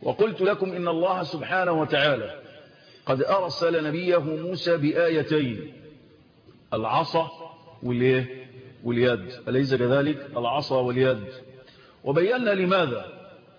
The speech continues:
اكتفى الله سبحانه وتعالى بذكر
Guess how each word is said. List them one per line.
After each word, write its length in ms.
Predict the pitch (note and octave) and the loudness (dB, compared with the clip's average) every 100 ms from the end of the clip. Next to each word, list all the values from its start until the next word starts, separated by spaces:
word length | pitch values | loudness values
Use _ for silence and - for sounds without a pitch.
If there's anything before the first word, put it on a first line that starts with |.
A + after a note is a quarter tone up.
| _ - | _ -18
اكتفى 360 | - F#3 F3 | 0 0 0
الله 360 | E3 D#3+ F3+ D3+ | -2 0 0 -2
سبحانه 520 | - C3+ E3 E3+ D3+ | -6 -4 -2 0 -2
وتعالى 540 | C3+ - E3+ F3 F3+ - | -2 0 2 2 2 -2
بذكر 600 | B2 C3+ D#3+ E3 D#3 D#3 | -4 0 2 2 2 2